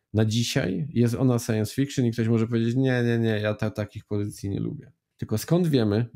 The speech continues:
i to jest takie trochę prowokacyjne pytanie, czy to, co dzisiaj nam, jako ogółowi społeczeństwa, wydaje się science fiction,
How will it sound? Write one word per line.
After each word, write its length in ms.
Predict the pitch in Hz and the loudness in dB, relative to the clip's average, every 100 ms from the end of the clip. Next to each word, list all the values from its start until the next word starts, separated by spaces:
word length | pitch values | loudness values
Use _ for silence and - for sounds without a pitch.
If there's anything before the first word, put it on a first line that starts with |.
| 160 | -10
i 40 | |
to 100 | - | -4
jest 120 | 131 123 | -4 -4
takie 180 | - | -6
trochę 200 | 113 110 | -4 -4
prowokacyjne 640 | 107 98 98 95 - 98 82 | -2 -2 -2 -6 -2 -2 -2
pytanie, 420 | - - - 117 - _ _ _ | -6 -8 -8 -10 -18 _ _ _
czy 160 | - - _ | -12 -12 _
to, 140 | 135 | 0
co 200 | 139 127 | 2 -2
dzisiaj 420 | 110 123 - 120 | 0 -4 0 2
nam, 420 | 110 107 90 - - | 4 4 0 -4 -8
jako 320 | 87 92 - | -8 -6 -6
ogółowi 600 | 110 98 98 101 117 143 | -6 -4 -2 0 2 0
społeczeństwa, 1080 | 151 - 123 117 113 87 71 - - - - _ _ _ | -4 -4 0 0 0 -6 -6 -10 -14 -14 -14 _ _ _
wydaje 500 | 95 95 92 92 120 | -8 -4 -2 0 -2
się 160 | 131 139 | -2 -4
science 360 | 120 104 107 | -2 -2 -4
fiction, 520 | - - - - - | -8 -14 -6 -6 -6